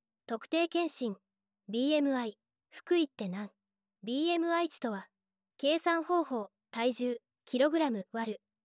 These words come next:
身長、メートル割る、身長、メートル。ビーエムアイの値が二十五以上の方は、要注意。福井は、男性、八十五センチメートル以上の方は、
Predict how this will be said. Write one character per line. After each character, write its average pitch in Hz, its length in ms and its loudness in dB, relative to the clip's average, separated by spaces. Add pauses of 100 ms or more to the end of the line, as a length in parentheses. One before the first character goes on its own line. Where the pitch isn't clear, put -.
(220)
身 277 280 0
長、 277 280 0 (160)
メ 254 160 2
ー - 20 0
ト 285 140 -2
ル 247 240 -4
割 254 220 -2
る、 - 80 -12 (300)
身 269 280 0
長、 294 340 0
メ 240 160 -2
ー 247 60 0
ト 254 100 -6
ル。 220 160 -8 (500)
ビ 285 240 0
ー 370 60 2
エ 359 60 2
ム 359 140 2
ア 349 80 2
イ 339 60 0
の 262 140 0
値 240 320 0
が 240 100 0
二 254 160 2
十 285 220 0
五 262 160 2
以 302 60 2
上 294 180 2
の 226 100 0
方 208 260 -10
は、 185 200 -8 (460)
要 226 220 2
注 285 240 -2
意。 226 140 -6 (520)
福 - 300 -4
井 269 120 0
は、 196 180 -8 (540)
男 262 200 -2
性、 254 320 -4 (440)
八 269 260 -2
十 330 200 2
五 294 100 4
セ 320 160 2
ン 320 80 0
チ 311 100 -2
メ 311 140 4
ー 311 40 0
ト 311 120 0
ル 320 100 2
以 330 100 2
上 302 200 2
の 220 100 -2
方 214 240 -8
は、 190 220 -6